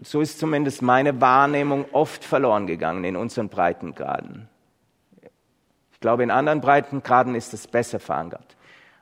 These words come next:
Ähm, auch den Mut zu haben, dort, wo man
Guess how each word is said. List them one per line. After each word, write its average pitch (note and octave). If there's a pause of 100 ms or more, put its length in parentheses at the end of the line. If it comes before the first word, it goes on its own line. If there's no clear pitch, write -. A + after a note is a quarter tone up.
(120)
Ähm, G2
auch G#2
den G#2+
Mut E3
zu E3
haben, B2 (500)
dort, C3+
wo B2
man A2+